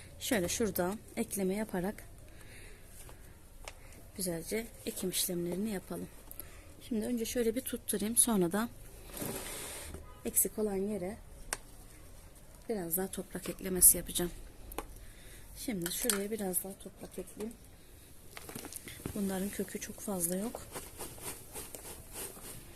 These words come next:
Şimdi şunu da şöyle ortaya koyalım.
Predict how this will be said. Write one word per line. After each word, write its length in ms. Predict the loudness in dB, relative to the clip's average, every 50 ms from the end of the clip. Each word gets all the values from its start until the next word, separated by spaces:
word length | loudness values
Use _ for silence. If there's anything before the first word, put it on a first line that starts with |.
| -14 -14 -14 -14 -14 -12 -12 -12 -12 -12 -12 -12 -14 -14 -14 -12 -12 -12 0 2 2 2 2 2 0 0 0 0 -4 -10 -12 -12 -10 -12 -12 -10 -8 -8 -6 -6 -6 -6 -6 -6 -6 -6
Şimdi 300 | -2 0 0 0 0 2
şunu 260 | 4 6 6 6 6
da 60 | 6
şöyle 300 | 6 6 6 4 4 4
ortaya 460 | 2 2 2 2 2 2 2 2 2
koyalım. 420 | 0 0 2 2 4 4 2 0